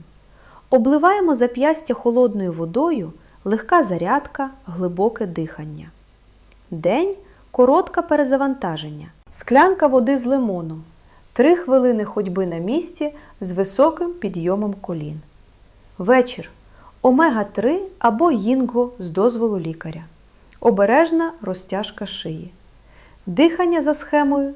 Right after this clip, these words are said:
чотири сім вісім. Головне — регулярність. Не раз на тиждень, а щодня.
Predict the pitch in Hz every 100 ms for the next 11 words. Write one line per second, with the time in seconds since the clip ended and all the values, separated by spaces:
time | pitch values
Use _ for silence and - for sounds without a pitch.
0 | - - 185 190 269 330 339 - - -
1 | 196 208 233 - - 175 175 170 - 185
2 | - _ - - 185 170 240 254 240 277
3 | 330 - - - 214 247 269 254 185 160
4 | 156 165 - - - - - - 214 247
5 | 330 339 277 277 220 180 165 160 180 -
6 | - 240 247 - 277 185 160